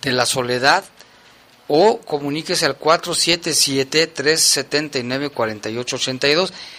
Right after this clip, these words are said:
Si alguien se encontró de veras este monedero,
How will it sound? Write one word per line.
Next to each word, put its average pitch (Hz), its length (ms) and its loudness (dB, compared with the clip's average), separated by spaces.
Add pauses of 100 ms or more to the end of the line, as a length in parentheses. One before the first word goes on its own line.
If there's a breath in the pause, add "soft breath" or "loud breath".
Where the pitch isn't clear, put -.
(220 loud breath)
Si - 120 2
alguien 196 240 4
se 160 80 4
encontró 147 320 -2
de 170 80 2
veras 170 300 4
este 175 200 -2
monedero, 127 600 -2